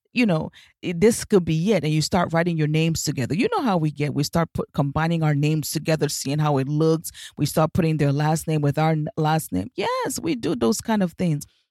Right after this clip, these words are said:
First of all, number one, this is what I want you to do. I want you to ask yourself, "Is this person safe to date?" You are a Christian, you're a woman of God. Even if you're not,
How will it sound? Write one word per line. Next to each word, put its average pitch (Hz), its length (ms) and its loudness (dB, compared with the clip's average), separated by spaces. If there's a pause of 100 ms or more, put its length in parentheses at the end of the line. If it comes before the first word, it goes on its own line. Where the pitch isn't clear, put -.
(260)
First - 420 0
of 214 160 2
all, 151 160 4
number 170 300 4
one, 170 260 2
this 160 160 -2
is 170 180 -2
what 160 80 -4
I 151 60 -2
want 143 320 0
you 143 60 0
to 147 160 -6
do. 131 280 -6
I 135 120 -2
want 156 280 0
you 226 60 2
to 254 160 0 (100)
ask 294 320 -2
yourself, 151 460 0
"Is 139 160 0
this 165 180 0
person - 380 -2
safe 135 460 0
to - 120 -6
date?" 127 320 -8 (380)
You 160 280 2
are 160 280 2
a 139 140 -2
Christian, 302 560 -2
you're 147 160 2
a 135 40 -2
woman 156 380 -2
of 135 180 -6
God. 262 360 -2 (480)
Even 233 240 0
if 147 120 2
you're 147 160 2
not, 220 300 2